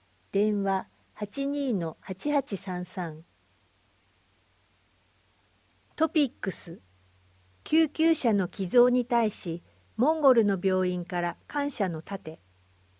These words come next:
昨年十月に開催された大相撲秦野場所で、日馬富士関とモンゴルへの医療支援を行っているエヌピ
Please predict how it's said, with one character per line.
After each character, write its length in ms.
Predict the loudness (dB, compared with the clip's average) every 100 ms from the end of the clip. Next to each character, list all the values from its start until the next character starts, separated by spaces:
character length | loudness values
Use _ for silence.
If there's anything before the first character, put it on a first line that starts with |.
| _ _ _ _
昨 380 | -8 -4 0 0
年 300 | 2 0 0
十 260 | 0 0
月 280 | 2 0 0
に 140 | 0 0
開 240 | 0 -2
催 240 | 0 -2
さ 200 | -2 -2
れ 120 | -4 -2
た 260 | -2 -4 -6 _ 0
大 200 | 4 4
相 140 | 4
撲 220 | 4 4 4
秦 260 | 0 0
野 120 | 0
場 140 | 0 -2
所 180 | -2 -2
で、 240 | -2 -4 _ _ _ _
日 200 | -2 2
馬 160 | 4 4
富 140 | 4
士 120 | 2 2
関 260 | 2 0
と 240 | -4 -4 -4 _ _ _ 0
モ 160 | 2 4
ン 80 |
ゴ 140 | 6 6
ル 100 | 6
へ 100 | 6
の 120 | 4
医 100 | 0
療 260 | 4 6 6
支 180 | 2 -2
援 260 | 2 4
を 100 | 2
行 120 | 0
っ 200 | -2 -2
て 180 | -4 -2
い 120 | 0
る 220 | 0 -4 -2
エ 100 | 0
ヌ 140 | 0 2
ピ 260 | 2 2